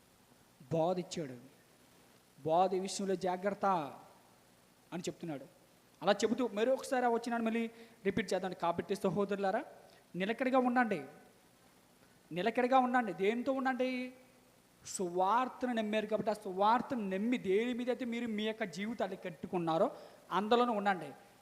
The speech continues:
"ఒకప్పుడు నేనండి ఆ బోధలో ఉన్నానండి, అదండి సత్యం కాదండి, అందుకే మార్చేసుకున్నానండి."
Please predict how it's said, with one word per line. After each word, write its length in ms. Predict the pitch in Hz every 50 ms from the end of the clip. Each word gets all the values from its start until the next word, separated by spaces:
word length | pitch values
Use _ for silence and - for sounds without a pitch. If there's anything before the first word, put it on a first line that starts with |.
| - - -
"ఒకప్పుడు 360 | 185 - 202 175 - 226 208
నేనండి 560 | 214 220 214 214 208 202 214 233 277 269 214 - - - -
ఆ 100 | 180 185
బోధలో 360 | 202 185 180 180 185 190 226 220
ఉన్నానండి, 600 | 220 214 220 220 220 214 196 190 185 185 180 180 - - - -
అదండి 640 | 165 185 190 185 196 196 247 294 320 214 - - - -
సత్యం 320 | - 208 202 - 269 254
కాదండి, 340 | 254 247 247 240 226 220 208 - - -
అందుకే 300 | - 240 277 269 269 -
మార్చేసుకున్నానండి." 920 | 220 214 226 247 247 - 311 311 - - 311 294 294 277 254 208 170 143